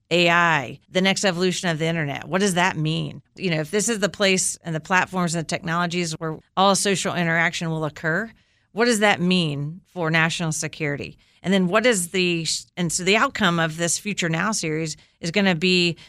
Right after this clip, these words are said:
an I C strategy on immersive technologies. So it's not only that we are kicking the tires and looking, but we're actually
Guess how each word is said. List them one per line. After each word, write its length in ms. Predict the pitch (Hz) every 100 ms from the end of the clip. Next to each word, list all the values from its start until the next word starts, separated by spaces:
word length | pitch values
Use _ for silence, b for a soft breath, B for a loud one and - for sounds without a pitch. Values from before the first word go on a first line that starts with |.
| B
an 140 | 170
I 220 | 143 180
C 640 | 185 - 190 185 180 175 - b b b _ _
strategy 840 | - - 190 190 196 170 165 165 -
on 140 | 170
immersive 580 | 160 165 170 175 175 -
technologies. 840 | 165 160 151 156 - - - - _ _ _ _
So 380 | - 196 170 160
it's 180 | 175 165
not 160 | 220 269
only 160 | 254
that 240 | 202 160 175
we 200 | 190 175
are 80 | 160
kicking 320 | 208 196 170
the 80 | 160
tires 520 | 170 170 165 160 143
and 220 | - 160
looking, 440 | 190 185 147 139 - _ _
but 100 | 175
we're 120 | 175
actually 500 | 175 180 - 165 151